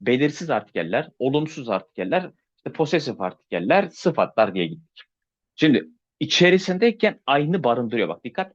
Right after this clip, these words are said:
ein var. İşin içinde ein varsa kein var diyorduk. Bu yüzden kein bir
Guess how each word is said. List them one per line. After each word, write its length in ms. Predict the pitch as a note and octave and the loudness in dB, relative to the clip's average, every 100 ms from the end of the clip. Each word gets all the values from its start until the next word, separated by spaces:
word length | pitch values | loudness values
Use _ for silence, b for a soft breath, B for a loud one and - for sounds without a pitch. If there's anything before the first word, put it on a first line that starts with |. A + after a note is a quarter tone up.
| A#2 | 0
ein 160 | A2+ E2+ | 2 0
var. 240 | - - _ _ _ _ - | -4 -10 _ _ _ _ -8
İşin 240 | B2+ A#3+ | -2 0
içinde 380 | G3 E3 B2 - | 0 0 0 2
ein 260 | G3 A3 G#3 | 4 4 4
varsa 380 | A#3 A3+ B3+ B3+ | 2 2 -4 0
kein 280 | E3 C#3 | 0 2
var 180 | F#2+ E2 | 0 -2
diyorduk. 340 | E2 - _ _ b b b | -6 -8 _ _ b b b
Bu 140 | A3+ | 4
yüzden 420 | B3 A2+ F#2 D#2 b b _ _ - - | 4 4 0 -2 b b _ _ -6 0
kein 260 | A3+ C4+ | 4 4
bir 160 | D#3 | 4